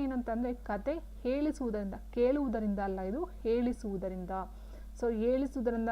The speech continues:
ಅಂತ ಹೇಳಿದಾಗ ಅಲ್ಲೇನಾಗುತ್ತೆ, ಮಗು ಏನ್ ಕತೆ ಹೇಳುತ್ತೋ ಆ ಮಗುಗೆ ಸಂಬಂಧಪಟ್ಟಂತ ವಿಷಯ ಇದಾಗಿರುತ್ತೆ. So ಹಾಗಾಗಿ ಮಕ್ಕಳ ಲಿಖಿತ ಅಭಿವ್ಯಕ್ತಿಗೆ ಸಿದ್ಧಿಸುತ್ತದೆ ಅಂತಕ್ಕಂಥದ್ದು ತಪ್ಪಾಗುತ್ತೆ. ಯಾಕಂದ್ರೆ ಇದು ಕತೆ ಹೇಳೋದ್ರಿಂದ ಇಲ್ಲಿ ಲಿಖಿತಕ್ಕೂ ಅದಕ್ಕೂ ಯಾವುದೇ ಒಂದು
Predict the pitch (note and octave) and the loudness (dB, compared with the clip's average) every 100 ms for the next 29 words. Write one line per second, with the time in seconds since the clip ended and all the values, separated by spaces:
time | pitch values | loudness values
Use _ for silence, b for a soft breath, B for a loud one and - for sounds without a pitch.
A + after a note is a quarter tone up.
0 | A3 G#3+ G#3+ G#3+ G3+ G#3 - G#3+ G#3+ G#3+ | 0 0 0 2 0 -2 -2 -2 0 0
1 | G#3 F#3+ C4+ D#4 G3 G3+ G3 B3+ G#3+ - | 0 -2 -2 -2 0 0 0 0 -2 -4
2 | G#3+ A#3 A#3+ G#3 A3+ G#3+ G3 A3 C4 G#3 | -2 0 2 0 2 0 -2 -4 -4 -4
3 | G#3+ G3+ G3+ G3+ B3 A#3 G3+ G3 F#3+ F#3+ | -2 -2 -2 0 -2 -2 -4 -4 -4 -6
4 | F#3+ F#3 F#3+ F#3+ - F#3+ F#3 F#3 F#3 F#3 | -8 -6 -6 -8 -8 -6 -4 -6 -6 -8
5 | - C#4 F4+ B B B B - D4 C#4 | -4 -6 -6 B B B B 0 2 4
6 | C#4+ D4 C4+ C4+ G#3 - C4 B3+ G3+ - | 2 2 2 0 -2 -2 0 2 0 -2
7 | B3+ C4+ A#3 A3 A3+ - G#3+ A3+ G3+ F#3+ | -2 0 0 0 0 -2 -4 -2 -2 -4
8 | F#3+ G3+ G#3 G3 F#3+ G3+ F#3+ G#3+ G#3+ - | -4 -4 -2 -2 -4 -4 -4 -4 -4 -4
9 | G3 F#3 F#3 F#3 A#3+ A3 A#3+ G3+ F#3+ B3+ | -4 -4 -4 -4 -2 -2 -4 -6 -4 -2
10 | A#3+ A3+ A3 G3+ G3 A3+ G#3+ G#3+ G3+ F#3+ | -2 -2 -2 -2 -4 -4 -2 0 -2 -4
11 | B3 A#3+ A#3+ G#3+ G#3 G#3 F#3+ G3 | -4 -4 -4 -4 -2 -2 -2 -4